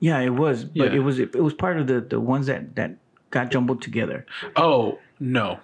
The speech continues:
Speaker 2: Bla-, Black Lightning wasn't in there. Uh, Black Lightning popped up in the Arrowverse. Is part of the
Speaker 1: No.
Speaker 2: Arrowverse. Uh, the Netflix ones are Luke Cage, Daredevil, Jessica, Jessica Jones,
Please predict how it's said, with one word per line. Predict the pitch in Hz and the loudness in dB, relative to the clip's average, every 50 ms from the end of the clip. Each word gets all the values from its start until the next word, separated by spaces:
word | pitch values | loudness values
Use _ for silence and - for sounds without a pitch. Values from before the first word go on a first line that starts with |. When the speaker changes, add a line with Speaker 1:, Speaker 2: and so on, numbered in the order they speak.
| _ | _
Speaker 2:
Bla-, | - 135 - - 139 | 0 2 2 2 2
Black | 127 131 123 - | 2 0 0 0
Lightning | 135 120 117 110 | 0 0 0 -2
wasn't | 107 101 101 101 | -2 -4 -6 -6
in | 95 92 | -8 -8
there. | 87 - - - - - _ _ _ _ - | -8 -8 -8 -8 -8 -14 _ _ _ _ -8
Uh, | 117 110 104 104 104 101 98 98 | -6 -6 -4 -6 -6 -4 -6 -4
Black | 98 - 123 139 - | -2 -2 0 0 2
Lightning | 165 156 147 139 127 123 - _ - | 0 0 0 -2 -2 -4 -10 _ -6
popped | - 123 - - | -6 -2 -2 -2
up | - | -2
in | - 110 | -2 -2
the | 101 | 0
Arrowverse. | 101 110 156 165 131 104 101 101 107 - - - - _ _ _ _ _ | 0 2 0 0 0 -2 -4 -2 -2 -4 -6 -6 -12 _ _ _ _ _
Is | - 127 139 143 151 151 | -2 0 0 0 2 0
part | 151 147 147 117 | 0 2 2 2
of | 151 | 2
the | 151 107 | 2 2
Speaker 1:
No. | 107 107 | 0 0
Speaker 2:
Arrowverse. | 104 104 104 - - - | -2 -2 -2 -2 -2 -2
Uh, | - 139 123 120 117 113 110 110 113 110 - _ _ | -2 0 2 2 2 2 2 0 -2 -6 -10 _ _
the | 170 147 123 131 120 117 110 | -10 -4 0 2 2 2 0
Netflix | 110 120 127 139 165 165 - 156 123 - - | -2 -2 -2 0 0 0 0 -2 -2 0 -2
ones | 120 113 107 104 | -2 -4 -2 -2
are | 110 107 107 107 104 104 104 - - - - - - - - - _ | -2 -2 -2 -2 -2 -4 -6 -8 -10 -18 -20 -20 -20 -20 -20 -4 _
Luke | - 127 123 - | 0 0 2 2
Cage, | 135 123 117 113 107 104 98 - | 0 0 0 0 0 0 0 2
Daredevil, | 113 107 107 107 104 101 101 101 101 101 101 98 _ _ _ _ - | 2 2 2 2 2 2 0 0 -2 -4 -6 -8 _ _ _ _ -4
Jessica, | - 113 - - 107 110 107 110 - - - | -2 0 0 0 -2 -2 -2 -4 -4 -6 -6
Jessica | - - 104 120 113 | -4 -2 -2 -2 -2
Jones, | 104 107 107 107 104 104 101 98 - - - | -2 -2 -2 -4 -4 -6 -6 -6 -6 -8 -10